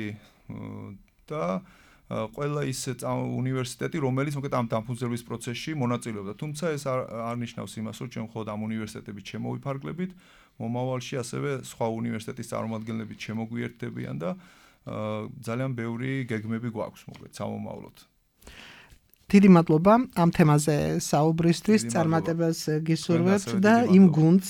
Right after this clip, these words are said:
Speaker 2: ვისთანაც ერთად
Speaker 1: დიდი მადლობა.
Speaker 2: მოგიწევთ, ა,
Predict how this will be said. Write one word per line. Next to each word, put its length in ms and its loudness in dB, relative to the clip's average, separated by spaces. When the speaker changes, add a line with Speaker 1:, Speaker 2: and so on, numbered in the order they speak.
Speaker 2:
ვისთანაც 640 4
ერთად 380 2
Speaker 1:
დიდი 140 -2
მადლობა. 220 4
Speaker 2:
მოგიწევთ, 600 4
ა, 140 -2